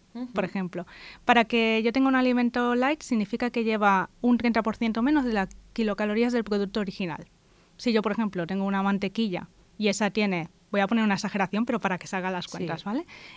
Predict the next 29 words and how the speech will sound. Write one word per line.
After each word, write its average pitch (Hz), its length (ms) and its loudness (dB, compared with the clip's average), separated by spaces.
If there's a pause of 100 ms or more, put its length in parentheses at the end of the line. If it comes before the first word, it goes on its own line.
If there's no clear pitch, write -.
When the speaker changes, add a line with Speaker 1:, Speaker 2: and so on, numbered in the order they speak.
(120)
Speaker 2:
Eh, 208 800 4 (340)
mil 247 260 4
kilocalorías 247 1000 2 (960)
de 208 100 2
un 180 80 0
producto 190 420 -2
original, 240 600 -2
cuando 233 240 0
yo 262 160 0
haga 269 140 -4
el 269 120 -4
light 269 240 -4
tendrá 226 240 -2
un 226 80 -2
treinta 226 220 -4
por 214 140 -6
ciento 208 320 -4
menos, 170 280 -6
significa 214 340 -2
que 214 100 -8
tiene 226 200 -4
setecientas. 165 800 -10 (200)
Speaker 1:
Ujú. 156 360 -12 (300)
Speaker 2:
¿Qué 214 120 0
pasa? 240 280 2
Sigue 220 240 2
teniendo 226 340 4
setecientas 233 600 -2
lo, 185 100 -4